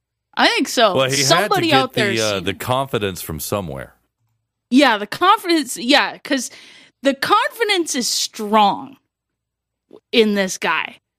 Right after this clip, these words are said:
Speaker 1: When you see his videos, you can look it up. Um, I know
Speaker 2: Well,
Speaker 1: this
Speaker 2: the
Speaker 1: is
Speaker 2: clips they play on your mom's house, him saying,
Speaker 1: Mm-hmm.
Speaker 2: "Just let me eat ya. You'll sleep
Speaker 1: Yeah.
Speaker 2: for three days."
Speaker 1: Three days.
Speaker 2: <laughs>
Speaker 1: Yeah. <laughs>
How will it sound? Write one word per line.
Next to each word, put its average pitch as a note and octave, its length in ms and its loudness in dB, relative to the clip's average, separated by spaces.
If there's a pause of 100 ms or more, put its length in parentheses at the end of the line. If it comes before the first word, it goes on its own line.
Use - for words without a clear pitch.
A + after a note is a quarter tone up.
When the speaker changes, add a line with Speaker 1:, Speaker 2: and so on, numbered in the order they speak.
(220)
Speaker 1:
When G#3+ 140 -2
you G#3+ 100 2
see D4+ 320 4
his C4 200 0
videos, A#3 600 2 (840)
you A3 240 -6
can A3 200 -6
look C#4 240 0
it C#4+ 60 0
up. A#3 340 2 (220)
Um, G#3+ 400 0
I A3+ 140 4
know A3+ 100 2
Speaker 2:
Well, A3+ 60 2
Speaker 1:
this A3 100 0
Speaker 2:
the A3+ 60 -6
Speaker 1:
is G3+ 40 -6
Speaker 2:
clips D3 360 -2
they C3 160 0
play B2 260 -2
on A2 160 -2
your F2+ 100 -4
mom's A#2 360 -4
house, E2+ 340 -6
him F2+ 160 -6
saying, G2+ 300 -4
Speaker 1:
Mm-hmm. A#3 140 2
Speaker 2:
"Just D#3 280 -8
let D#3+ 160 -6
me D#3 80 -6
eat D3+ 380 -10
ya. C3 340 -4
You'll A2 200 -8
sleep D#3+ 280 -4
Speaker 1:
Yeah. A3+ 200 2
Speaker 2:
for - 60 -18
three D3+ 300 -8
days." C3+ 800 -8 (100)
Speaker 1:
Three D#4 340 2
days. C#4 760 2
Speaker 2:
<laughs> - 1200 -10
Speaker 1:
Yeah. A3 240 -2 (280)
<laughs> C#4+ 120 0